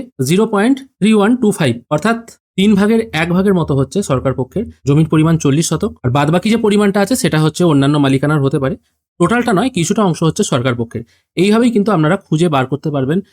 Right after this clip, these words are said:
আপনার মৌজায় কতগুলো জমি ভেস্ট হয়ে গেছে বা কতগুলো জমি খাস জমি আছে। এবার অনেক সময় দেখা যায় আপনারা হয়তো কোনো নতুন জায়গায়, কোনো জায়গায় কিনতে চাইছেন বা বাড়ি করতে চাইছেন, সেখানে দেখা গেল সেখানকার কোনো মানুষ হয়তো আপনাকে কোনো খাস জমি হয়তো বিক্রি করে দিতে চাইছে,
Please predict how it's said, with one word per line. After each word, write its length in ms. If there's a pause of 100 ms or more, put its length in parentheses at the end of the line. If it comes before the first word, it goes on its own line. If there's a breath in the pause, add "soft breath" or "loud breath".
(100)
আপনার 280
মৌজায় 340 (320 soft breath)
কতগুলো 400
জমি 240 (320)
ভেস্ট 260
হয়ে 160
গেছে 200
বা 160
কতগুলো 300
জমি 200
খাস 200
জমি 220
আছে। 140 (360 soft breath)
এবার 160
অনেক 180
সময় 200
দেখা 180
যায় 140
আপনারা 260
হয়তো 180
কোনো 160
নতুন 380
জায়গায়, 400 (100)
কোনো 160
জায়গায় 360
কিনতে 220
চাইছেন 300
বা 100
বাড়ি 240
করতে 260
চাইছেন, 320 (440 soft breath)
সেখানে 220
দেখা 220
গেল 180
সেখানকার 460 (420 soft breath)
কোনো 140
মানুষ 340
হয়তো 200
আপনাকে 300 (160)
কোনো 140
খাস 280
জমি 240
হয়তো 200
বিক্রি 260
করে 140
দিতে 220
চাইছে, 240